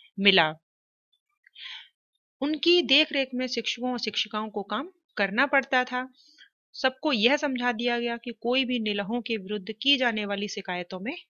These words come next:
ना पड़े, राजनीति को ना छुए। शिकायत करने वालों को मेरे पास भेज दें, कोई अपने क्षेत्र के बाहर एक कदम भी ना रखें। चंपारण के इन चातियों का नियम पालन अद्भुत था। मुझे ऐसा कोई अवसर याद नहीं आता जब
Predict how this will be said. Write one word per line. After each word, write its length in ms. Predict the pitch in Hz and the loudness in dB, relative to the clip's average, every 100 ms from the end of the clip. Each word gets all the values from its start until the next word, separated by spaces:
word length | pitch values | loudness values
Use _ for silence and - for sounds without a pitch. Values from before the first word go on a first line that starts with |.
| _ | _
ना 220 | 180 226 | -2 0
पड़े, 340 | 247 226 226 233 | 0 -2 0 0
राजनीति 520 | 180 170 175 170 180 | 0 -2 -4 -8 -8
को 220 | - 359 - 196 | -6 -8 -8 -2
ना 180 | 196 185 | 0 0
छुए। 360 | - 175 170 - - - - - | -2 -6 -8 -10 -14 -14 -12 -6
शिकायत 400 | 247 262 294 302 | 0 4 4 2
करने 300 | 254 240 226 | 0 0 -2
वालों 280 | 214 220 | -2 -4
को 140 | 214 220 | -4 -6
मेरे 260 | 185 185 | -2 -2
पास 300 | 190 202 233 _ 185 | -2 -6 -8 _ 2
भेज 240 | 226 262 | 2 2
दें, 260 | 233 233 240 - | 0 -2 -4 -4
कोई 200 | 208 208 | -2 -2
अपने 280 | 196 208 196 | -4 -6 -4
क्षेत्र 420 | - 240 262 254 | -2 -2 -2 -4
के 280 | - 214 214 | -2 -2 -2
बाहर 500 | 175 185 180 180 240 | -2 -2 -2 -2 -4
एक 340 | - 202 - | -4 -8 -8
कदम 160 | 170 170 | -10 -12
भी 260 | 170 311 - _ | -8 -10 -10 _
ना 220 | 185 196 185 | -2 0 2
रखें। 400 | 170 - 170 180 - - - _ | -2 -6 -12 -12 -14 -14 -14 _
चंपारण 500 | 262 262 285 302 339 | 2 4 2 2 -2
के 100 | - | -4
इन 280 | 277 262 311 | -4 -2 -2
चातियों 440 | 277 226 226 240 | -2 -2 -2 -4
का 220 | 226 233 226 | -4 -4 -4
नियम 420 | 185 208 233 233 | -2 -2 0 -2
पालन 360 | 208 185 208 220 196 | -2 -2 -2 -6 -8
अद्भुत 340 | 165 196 277 | -6 -4 -4
था। 300 | - 240 240 | -2 -2 0
मुझे 360 | 196 190 185 - | -4 -6 -6 -6
ऐसा 300 | 196 180 196 | -8 -8 -8
कोई 320 | 196 202 208 208 | -6 -4 -4 -6
अवसर 260 | 175 208 180 | -10 -8 -8
याद 380 | 160 185 240 | 0 4 6
नहीं 280 | 254 254 254 | 4 0 0
आता 320 | 240 233 240 | -2 -2 -4
जब 140 | 214 | -4